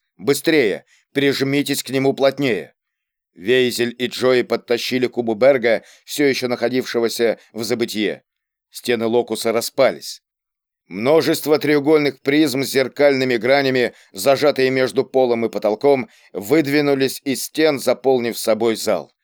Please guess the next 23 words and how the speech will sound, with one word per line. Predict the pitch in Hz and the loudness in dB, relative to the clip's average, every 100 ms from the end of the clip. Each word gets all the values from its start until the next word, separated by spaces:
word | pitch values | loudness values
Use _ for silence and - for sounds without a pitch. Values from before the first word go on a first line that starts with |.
| _ _ _ _ | _ _ _ _
Громыхнув, | 101 117 131 - 170 143 | -4 -2 -2 0 -2 0
отлетела | 143 135 139 147 127 | 0 -2 0 0 0
в | |
сторону | - 147 139 135 123 - - | 2 2 2 0 -2 -4 -18
валявшаяся | 101 127 143 139 - 131 120 123 | 0 2 4 2 2 -2 0 -2
на | 120 | 0
полу | 120 127 | 2 2
рука | 123 127 123 | 2 2 0
механика. | 120 135 120 95 78 65 _ _ _ _ | 2 0 0 -2 -12 -16 _ _ _ _
Стремительно | - - 160 175 175 165 156 | -8 0 2 2 2 2 2
перемещаясь | 156 151 151 139 160 151 - | 2 0 0 2 2 2 0
с | |
места | 139 151 139 135 | 0 0 0 0
на | 131 | 0
место, | 139 139 - 131 101 - | 2 0 2 0 0 -12
меняясь | 101 127 139 139 113 113 | -4 0 2 0 -2 -6
местами, | 117 - 143 139 107 | -6 0 2 2 0
едва | 104 110 131 131 | -2 2 2 2
не | 123 | -2
сталкиваясь | - 127 120 120 113 98 | 0 0 2 0 0 0
друг | 110 107 | -6 -6
с | - | -2
другом, | 135 139 131 113 | 0 2 2 0